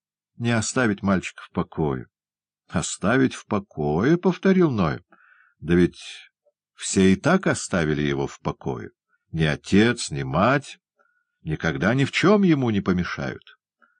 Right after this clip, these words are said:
Все родственники позволяют ему идти своей дорогой. Правда, Шарлотт?» И он засмеялся. «Ах, чудак вы этакий!» — воскликнула Шарлотт, заливаясь громким смехом,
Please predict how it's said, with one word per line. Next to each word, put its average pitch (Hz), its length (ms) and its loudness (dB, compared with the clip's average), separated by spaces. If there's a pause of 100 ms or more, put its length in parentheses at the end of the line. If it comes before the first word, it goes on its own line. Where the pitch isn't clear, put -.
(260)
Все - 280 2
родственники 156 880 2
позволяют 98 720 2
ему 135 320 4
идти 127 300 0
своей 139 480 2
дорогой. 131 500 2 (220)
Правда, 147 360 2
Шарлотт?» 220 500 2 (960)
И 113 100 4
он 98 380 2 (840)
засмеялся. 69 920 -8 (1000)
«Ах, 135 360 0
чудак 82 640 -2
вы 71 120 -4
этакий!» — 82 500 -2
воскликнула 80 720 -2
Шарлотт, 80 520 -2 (380)
заливаясь 82 600 2
громким 78 520 -2
смехом, 139 580 -2